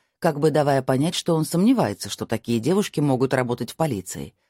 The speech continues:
но решил не испытывать судьбу и все же помочь. «Тут такое дело.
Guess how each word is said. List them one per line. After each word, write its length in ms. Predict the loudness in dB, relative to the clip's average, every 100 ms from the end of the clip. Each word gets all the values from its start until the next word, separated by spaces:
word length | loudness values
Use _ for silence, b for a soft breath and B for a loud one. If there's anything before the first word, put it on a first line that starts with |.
| _ _
но 160 | 0 2
решил 400 | 2 2 2 4
не 200 | 6 4
испытывать 460 | 2 -4 -6 -6 -6
судьбу 400 | -8 -2 -2 -4 b
и 100 | -6 -4
все 180 | -2
же 80 | -4
помочь. 480 | -4 -6 -6 -12 -18 _ _ _ _ _ _ _ _ _ _ _ -6
«Тут 220 | -4 -4
такое 380 | -8 -4 -2 0
дело. 380 | 2 2 0